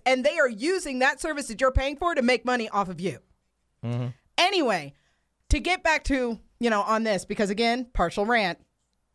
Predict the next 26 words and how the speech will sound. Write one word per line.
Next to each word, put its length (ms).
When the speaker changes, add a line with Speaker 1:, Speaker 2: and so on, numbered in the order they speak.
Speaker 1:
Now, 600
in 140
a 120
push 380
to, 340
for 140
that 260
accelerated, 1120
last 540
year, 360
Amazon 600
and 220
Google 420
are 160
recommending, 840
and 340
in 280
some 340
cases 640
requiring, 1120
that 240
the 120
smart 520
home 460
makers 480
tweak 500